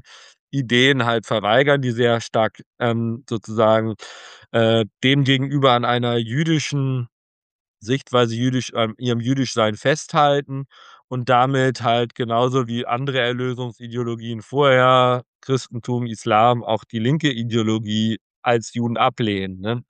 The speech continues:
Es gibt natürlich auch viele linke Juden und jüdische Linksintellektuelle. Also dieser Art des Antisemitismus will eigentlich Juden, die ihrem Jüdischsein abschwören. Also das ist halt auch immer so ein Motiv im Antisemitismus. Das war schon in der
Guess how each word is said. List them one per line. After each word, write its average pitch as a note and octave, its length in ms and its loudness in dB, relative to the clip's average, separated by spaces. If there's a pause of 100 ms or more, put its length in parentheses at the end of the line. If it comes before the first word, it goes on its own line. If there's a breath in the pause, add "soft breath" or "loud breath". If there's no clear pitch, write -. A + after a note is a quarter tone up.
Es - 120 -12
gibt D3 140 -8
natürlich C3 220 2
auch A2+ 60 -4
viele C3 360 4
linke C3+ 380 0
Juden D#3+ 420 0
und B2 320 -4
jüdische A#2+ 400 -4
Linksintellektuelle. C#3+ 800 -4
Also A#2+ 180 0
dieser B2+ 360 2 (400 loud breath)
Art B2 220 0
des A#2+ 100 -6
Antisemitismus B2+ 1120 0 (320 loud breath)
will D3+ 340 2
eigentlich C3+ 540 0
Juden, C#3+ 460 -2
die C3 100 -10
ihrem B2+ 220 0
Jüdischsein A2+ 640 -4
abschwören. D3 880 2
Also A#2 200 -4
das A#2 180 -4
ist A#2+ 120 -10
halt A2+ 160 -2
auch A#2+ 160 0
immer B2+ 240 -2
so A#2 120 -4
ein A#2+ 40 -4
Motiv A#2+ 460 -4
im B2 120 -6
Antisemitismus. A#2+ 760 -4
Das - 180 -10
war A2+ 140 2
schon A#2 180 -6
in A2+ 100 -6
der A2 220 2